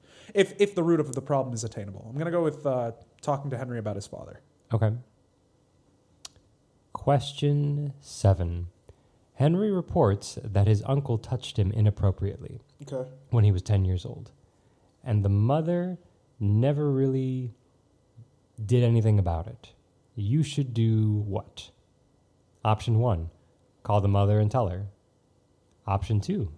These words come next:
Speaker 2: contact the abuse registry. Option three, discuss how the abuse has contributed to Henry's current behavior. And option four, explore the relationship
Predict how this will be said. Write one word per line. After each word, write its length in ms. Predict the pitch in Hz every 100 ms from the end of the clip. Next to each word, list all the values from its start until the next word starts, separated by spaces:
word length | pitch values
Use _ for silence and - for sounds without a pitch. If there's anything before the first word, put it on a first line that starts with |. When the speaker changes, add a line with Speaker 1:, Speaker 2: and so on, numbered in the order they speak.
| _ -
Speaker 2:
contact 720 | 107 107 104 110 104 120 98
the 280 | 104 104 110
abuse 460 | 98 98 120 -
registry. 600 | 110 113 104 - - - - _ _ _ _ _ _ _ _ _ _ _ _
Option 320 | 101 92 110 107
three, 380 | 98 90 139 - - _ _ -
discuss 420 | 123 - 214 214
how 260 | - 170 170
the 180 | 131
abuse 540 | 104 92 104 113 - - _ _ -
has 180 | 117 -
contributed 760 | 123 - 170 120 90 101 - _ _ -
to 120 | 101
Henry's 420 | 98 123 120 110
current 360 | - 143 117 104
behavior. 560 | 87 92 104 - 117 - _ _ _ _ _ _ _ _ - _ _ _
And 480 | 104 101 98 101 95 - _ _ -
option 320 | 107 - 113
four, 360 | 104 - - 127 _ _
explore 440 | 135 - - 165 185
the 100 | 175
relationship 760 | 165 175 190 101 87 - -